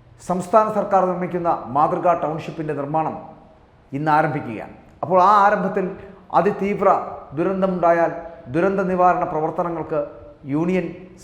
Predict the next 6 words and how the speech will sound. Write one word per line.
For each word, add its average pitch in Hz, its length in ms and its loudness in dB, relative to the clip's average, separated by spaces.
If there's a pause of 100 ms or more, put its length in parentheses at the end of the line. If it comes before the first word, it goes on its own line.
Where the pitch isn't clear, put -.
സർക്കാർ 160 400 4 (260)
അർഹിക്കുന്ന 165 460 -4 (220)
നഷ്ടപരിഹാരം 147 640 -2 (160)
നൽകുന്നതാണ് 143 600 -2 (640)
പതിവ് 147 280 0
കാഴ്ച. - 240 -4